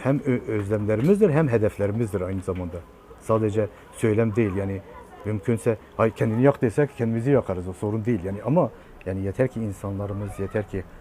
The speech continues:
halkların arasındaki bu barış, yeter ki halkların arasındaki bu ucu nereye kadar gideceği belli olmayan sürecin sonlandırılması için bütün halklara, bütün insanlara, bütün kesimlere,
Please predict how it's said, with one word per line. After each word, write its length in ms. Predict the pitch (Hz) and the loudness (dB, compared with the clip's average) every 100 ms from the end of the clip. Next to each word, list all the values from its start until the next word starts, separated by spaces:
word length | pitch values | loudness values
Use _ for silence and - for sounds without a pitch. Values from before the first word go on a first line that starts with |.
| - | -12
halkların 540 | - 107 - 110 131 135 | -4 -4 -2 0 0 0
arasındaki 680 | 110 101 101 98 98 110 | -2 -4 -6 -8 -6 -6
bu 200 | 101 92 | -6 -4
barış, 280 | 95 95 - - - | -4 -6 -10 -18 -10
yeter 240 | 95 - - | -8 -6 -8
ki 120 | - | -8
halkların 440 | 101 95 104 107 | -10 -8 -8 -8
arasındaki 600 | 101 95 - 92 92 104 | -8 -10 -10 -10 -8 -6
bu 160 | 110 107 - - - - - - - | -4 -6 -8 -16 -18 -18 -18 -12 -8
ucu 420 | 101 104 107 98 | -6 -4 -4 -2
nereye 280 | 113 110 - | -2 -2 -4
kadar 200 | 98 104 | -4 -4
gideceği 420 | 95 95 95 113 95 | -4 -6 -4 -4 -2
belli 200 | 101 113 | -4 -2
olmayan 480 | 131 123 110 127 123 - | 0 0 0 -2 -4 -8
sürecin 540 | - 104 98 139 151 - - - - | -4 -2 -2 -2 -4 -8 -20 -20 -16
sonlandırılması 880 | - 110 107 104 104 101 104 - 139 | -4 -2 0 -2 -2 -2 -4 -2 -2
için 360 | 98 - 143 - - - - - 98 | -2 -4 -6 -6 -18 -18 -18 -10 -8
bütün 260 | 98 135 | -2 0
halklara, 480 | 104 107 - 110 117 - - - - | 0 -2 -2 -2 -2 -6 -18 -20 -10
bütün 380 | 101 - 156 143 | -10 -4 0 0
insanlara, 680 | 117 101 - 101 101 107 107 - | 0 -4 -6 -6 -4 -4 -6 -8
bütün 340 | - - 147 | -12 -4 -2
kesimlere, 580 | 139 107 - 98 107 | 0 -4 -4 -2 -2